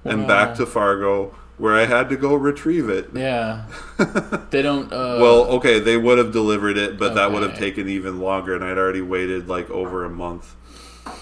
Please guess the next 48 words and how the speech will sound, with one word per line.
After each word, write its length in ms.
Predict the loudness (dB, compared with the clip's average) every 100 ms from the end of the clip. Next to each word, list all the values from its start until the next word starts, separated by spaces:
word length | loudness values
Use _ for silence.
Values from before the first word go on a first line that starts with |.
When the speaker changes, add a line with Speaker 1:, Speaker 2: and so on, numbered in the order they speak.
| -18 -18 -16 -6
Speaker 1:
<laughs> 380 | -2 -2 -2 -6
Speaker 2:
Dude, 420 | -6 -8 -8 -10 -10
yeah, 200 | -2 0 2
Speaker 1:
Or 60 |
Speaker 2:
'cause 100 | 0
remember, 240 | -2 -4 -4
Speaker 1:
almost 180 | -10 -10
a 60 |
month. 260 | -10 -10 -8
Speaker 2:
remember 220 | -6 -4
you 100 | -6
told 220 | -6 -6
me 60 | -8
about 260 | -8 -10
that, 260 | -10 -8 -10
and 140 | -10
there 80 | -8
were 60 | -8
Speaker 1:
Yeah. 40 |
Speaker 2:
some 120 | -8 -10
things 220 | -10 -10
on 100 | -10
there 140 | -10
you 160 | -10 -10
really 200 | -10 -10
needed, 440 | -10 -12 -12 -12 -16 -20 -16
and, 380 | -14 -12 -12 -12
uh, 220 | -12 -8
Speaker 1:
Yeah. 340 | -6 -6 -6 -10 -16 -20 -12
Speaker 2:
I, 380 | -10 -6 -8 -6
I 140 | -8 -6
myself, 680 | -6 -8 -8 -8 -8 -10 -12
when 80 | -10
I 40 |
was 100 | -12
a 60 | -12
kid, 440 | -6 -2 -2 -4
uh, 520 | -10 -10 -12 -12 -12 -10
me 140 | -8
and 80 | -6
my 140 | -8
sister 420 | -8 -8 -8 -8 -10
went 240 | -10 -12
to, 400 | -12 -10 -8 -10 -10 -12 -16 -20 -20 -12
um, 680 | -8 -6 -8 -8 -12 -14 -14
New 100 | -10 -10
York 180 | -10
City 360 | -8 -8 -8